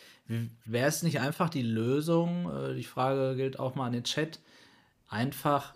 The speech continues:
Filtermöglichkeiten, so wie Luca das hier auch vorschlägt,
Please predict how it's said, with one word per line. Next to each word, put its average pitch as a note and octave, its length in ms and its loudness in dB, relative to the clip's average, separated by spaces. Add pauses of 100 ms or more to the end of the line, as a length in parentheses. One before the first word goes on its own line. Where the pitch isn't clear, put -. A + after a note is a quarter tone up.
Filtermöglichkeiten, E3 1800 2 (280)
so B2+ 240 -2
wie C3 60 4
Luca D3+ 420 4
das D#3+ 220 2
hier D#3 240 4
auch D3+ 160 2
vorschlägt, D#3+ 840 2